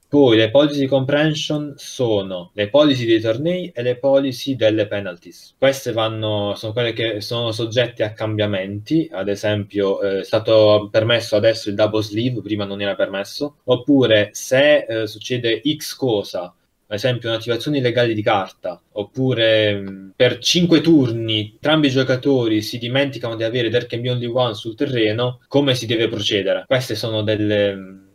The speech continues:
delle policy, queste sono policy di torneo e di, eh, penalties, perché in entrambi i casi ci sono sia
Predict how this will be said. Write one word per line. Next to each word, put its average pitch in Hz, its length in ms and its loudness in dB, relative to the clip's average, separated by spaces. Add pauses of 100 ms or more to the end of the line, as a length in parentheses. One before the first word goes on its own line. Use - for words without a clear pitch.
delle 110 360 -6
policy, 117 560 0
queste 120 200 -2
sono 107 200 -4
policy 120 260 0
di 117 140 -8
torneo 196 720 2
e 143 280 0
di, 113 360 -12
eh, 110 160 -6
penalties, 98 560 -6
perché 110 540 -6
in 127 140 -8
entrambi 151 340 -2
i 147 40 -4
casi 120 340 -2
ci 113 120 -14
sono 110 320 -8
sia 127 480 0